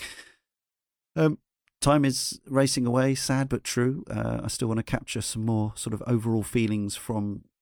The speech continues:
the forum before we summarise. Uh, Magical Isopod says, "Breath of the Wild is a game I will never get.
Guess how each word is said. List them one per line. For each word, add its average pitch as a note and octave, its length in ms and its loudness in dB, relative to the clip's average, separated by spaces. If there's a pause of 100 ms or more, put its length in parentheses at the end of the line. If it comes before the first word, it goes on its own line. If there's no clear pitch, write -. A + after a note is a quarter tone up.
(180)
the G2 680 -4
forum C3 440 -2 (120)
before - 280 -6
we G#2+ 140 -2
summarise. G#2+ 680 -4 (800)
Uh, G1+ 320 -6
Magical A#2+ 460 0
Isopod A#2+ 680 -2 (140)
says, B2 500 -2 (120)
"Breath C3+ 240 0
of A2+ 80 -2
the A2+ 80 0
Wild A#2 260 0
is G#2+ 80 0
a G#2 60 -2
game A#2 280 2
I B2 120 2
will A#2 160 2
never B2+ 320 2
get. - 360 -4